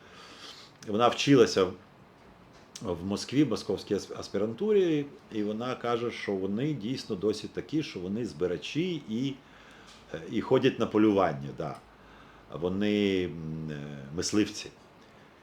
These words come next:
І ти нічого не зробиш. І це дуже така, ну, своєрідність, і, і, і своєрідність така є. Тому оце добігає кінця доба, коли можна було,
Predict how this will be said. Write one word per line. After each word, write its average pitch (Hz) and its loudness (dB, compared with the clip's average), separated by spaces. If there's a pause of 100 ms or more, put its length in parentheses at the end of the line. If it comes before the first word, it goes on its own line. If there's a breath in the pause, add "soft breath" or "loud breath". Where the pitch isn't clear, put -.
(120)
І 87 -12
ти 117 -2
нічого 101 0
не 92 0
зробиш. 78 -6 (160)
І 113 -4
це 180 0
дуже 185 2
така, 160 0
ну, 135 -2
своєрідність, 131 4 (100)
і, 104 -4
і, 101 -4
і 110 -2
своєрідність 120 -4
така - -16
є. - -20
Тому 156 0
оце 147 0 (420 loud breath)
добігає 120 4
кінця 120 0
доба, 113 4
коли 110 4
можна 98 -2
було, 95 0